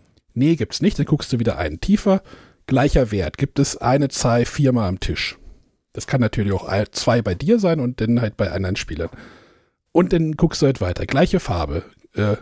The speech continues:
gibt es eine normale Straße oder dann werden nach den höchsten Werten. Dann wird halt geguckt, wer hat, wer ist halt beteiligt an diesen, an dieser Kombination aus den vier Karten. Und die Personen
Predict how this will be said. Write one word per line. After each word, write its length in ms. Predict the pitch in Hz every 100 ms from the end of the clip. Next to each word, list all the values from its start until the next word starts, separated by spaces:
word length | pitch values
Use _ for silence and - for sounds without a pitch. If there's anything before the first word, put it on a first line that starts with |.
| - -
gibt 220 | 131 -
es 100 | 135
eine 80 | 123
normale 400 | 123 139 147 104
Straße 560 | - - - - -
oder 240 | 127 143 131
dann 180 | 117 113
werden 120 | 107
nach 140 | 107
den 180 | 117 110
höchsten 320 | 104 - 92
Werten. 340 | 80 - _ - - _ _ _ _ _ _
Dann 200 | 147 180
wird 140 | 180 -
halt 140 | 117
geguckt, 400 | - - - 151
wer 240 | 156 185
hat, 300 | 175 185 - -
wer 240 | 127 160
ist 160 | 175 -
halt 160 | 139 -
beteiligt 840 | - - 117 147 226 294 - - - - - -
an 200 | 127 143
diesen, 460 | 139 139 120 110 - - - -
an 140 | 135
dieser 200 | 135 127
Kombination 720 | - 120 117 95 - - 147
aus 120 | 214 -
den 160 | 98
vier 180 | - -
Karten. 380 | - 160 - 208 - - - _
Und 180 | - 131
die 60 | -
Personen 640 | - 139 139 180 202 220